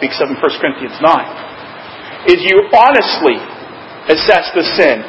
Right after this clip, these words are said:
You honestly think about what it really is. And then what you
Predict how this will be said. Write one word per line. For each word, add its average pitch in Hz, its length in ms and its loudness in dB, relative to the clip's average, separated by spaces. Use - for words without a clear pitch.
You 208 160 2
honestly 214 800 2
think 240 220 2
about 165 500 2
what 175 140 4
it 151 100 -4
really 147 320 4
is. 107 160 -4
And 190 260 2
then 240 220 4
what 208 160 4
you 196 100 -2